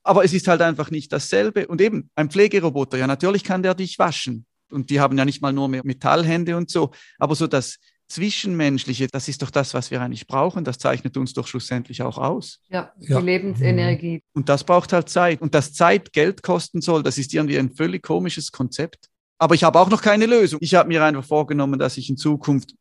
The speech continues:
Speaker 1: mehr Zeit verwende. Wir machen einfach, bis wir was haben. Und dann verlange ich halt so viel für Bilder, dass ich sagen kann, „Diese dreißig Minuten mehr, die ich habe, die sind da inklusive. Und einmal lege ich drauf und einmal mache ich ein bisschen mehr vorwärts.“ Aber das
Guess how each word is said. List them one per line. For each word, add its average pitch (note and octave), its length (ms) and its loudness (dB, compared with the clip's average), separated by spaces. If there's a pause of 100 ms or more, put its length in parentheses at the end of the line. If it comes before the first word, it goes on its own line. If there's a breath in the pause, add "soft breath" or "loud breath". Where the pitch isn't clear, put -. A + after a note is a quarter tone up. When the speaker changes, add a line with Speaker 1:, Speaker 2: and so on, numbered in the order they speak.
(100)
Speaker 1:
mehr C#3 320 2
Zeit D3 320 2
verwende. C3 640 0 (280)
Wir D3+ 140 2
machen D3+ 260 4
einfach, D3 200 2
bis D3 200 -4
wir C3+ 120 0
was C3 180 -2
haben. G3 320 0
Und C#3 160 -2
dann C#3+ 100 0
verlange D3 300 -2
ich C#3+ 80 -6
halt C#3 160 -2
so E3+ 220 0
viel E3+ 220 -4
für D3+ 160 -2
Bilder, D#3 460 -2 (380 soft breath)
dass D3 180 0
ich C3+ 100 -8
sagen C#3 320 0
kann, C3+ 260 -4
„Diese C3 380 0 (220)
dreißig C#3+ 380 0
Minuten D#3 380 0
mehr, D3+ 180 6
die D#3 100 0
ich D3+ 120 -2
habe, C#3 180 0
die C#3 120 -4
sind C#3 220 -4
da C3+ 80 2
inklusive. E3 600 -2
Und D3 100 0
einmal D3+ 280 2
lege D3 240 0
ich - 100 -8
drauf D3 300 0
und - 120 -2
einmal D#3 280 0
mache D3 220 -6
ich C#3+ 100 -10
ein D3 60 -4
bisschen C#3+ 320 -6
mehr D3 200 -2
vorwärts.“ - 440 -4
Aber C3+ 140 0
das C#3 220 0